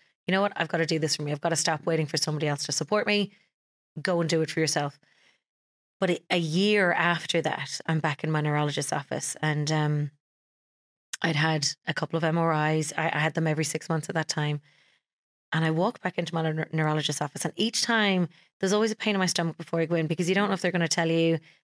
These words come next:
that you've got more lesions on your brain or your spine. You don't know if they're gonna tell you, "Okay, you've gotta go on a different medication now." And I had so many severe reactions to them. And I must point out,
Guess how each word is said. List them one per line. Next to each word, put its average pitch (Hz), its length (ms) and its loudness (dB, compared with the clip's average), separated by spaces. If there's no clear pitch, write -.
that - 100 0
you've 143 140 -2
got 147 160 -4
more 147 140 0
lesions 165 420 2
on 160 80 -2
your 151 100 0
brain 151 240 0
or 147 60 -2
your 147 100 -6
spine. 220 520 2
You 180 80 2
don't 170 180 2
know 170 60 2
if 160 60 -4
they're 165 100 0
gonna 165 120 0
tell 160 220 0
you, 160 120 2
"Okay, 156 200 0
you've 156 160 0
gotta 160 180 -2
go 160 180 0
on 202 120 2
a 208 80 2
different 208 260 0
medication 190 420 -2
now." 175 100 2
And 170 80 2
I 165 40 2
had 165 100 -4
so 196 180 0
many 196 160 2
severe 180 320 0
reactions 170 460 0
to 175 80 -2
them. 175 180 0
And 175 180 0
I 180 60 2
must 175 240 0
point 175 220 0
out, 170 260 2